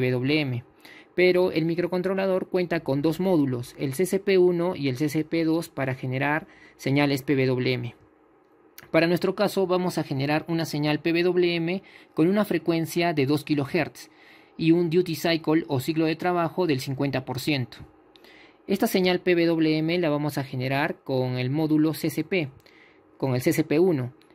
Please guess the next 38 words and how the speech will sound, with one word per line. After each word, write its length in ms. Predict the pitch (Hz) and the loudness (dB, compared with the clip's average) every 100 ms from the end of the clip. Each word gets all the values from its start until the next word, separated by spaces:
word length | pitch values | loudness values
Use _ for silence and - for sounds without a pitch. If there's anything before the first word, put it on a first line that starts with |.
| - | -8
El 140 | 147 | -6
C 120 | 165 | -2
C 120 | 185 | -2
P 180 | 196 185 | 0 2
uno 380 | 175 175 165 175 | 4 2 0 -2
está 180 | 147 165 | -4 -4
asignado 640 | 156 147 151 147 147 165 - | -4 -4 -2 -2 -2 -2 -4
al 160 | 131 | -4
pin 360 | 127 160 160 170 | -2 -2 -2 -2
R 260 | - 156 151 | 0 0 0
C 200 | 131 143 | 0 0
dos 360 | 156 131 - - - - - | 0 0 -4 -16 -20 -18 0
y 160 | 143 | 4
es 80 | 160 | 4
donde 180 | 156 131 | 2 -2
estamos 320 | - 151 139 | -2 -2 -2
conectando 480 | 143 131 135 147 143 | -4 -4 -2 0 0
la 140 | 127 | 0
sonda 340 | 120 165 147 139 | 0 0 2 0
del 260 | 123 127 - | 0 -4 -6
osciloscopio 840 | 139 131 190 190 - 170 160 185 185 | -6 -2 0 0 0 0 2 0 0
para 220 | 151 131 | -2 -2
generar 400 | 131 131 131 143 | -2 -2 0 -2
nuestra 280 | 135 131 131 | -4 -4 -8
señal 440 | 127 135 143 147 | -4 -4 -2 -4
P 220 | 147 143 135 | -2 0 2
W 320 | 135 135 135 | 2 2 0
M, 220 | 123 127 | -2 -4
o 80 | 139 | -2
mejor 280 | 135 147 156 | 0 0 2
dicho, 260 | 151 165 | 0 0
para 180 | 160 135 | 0 0
visualizarla 800 | 127 127 131 127 160 147 143 156 | 0 -2 -4 -2 0 0 0 -2
en 100 | 143 | -2
la 120 | 127 | -2
pantalla 340 | 127 131 139 135 | -2 0 2 2
del 160 | 131 | -2
osciloscopio. 640 | 127 131 123 - 135 - | -4 -8 -8 -4 -4 -6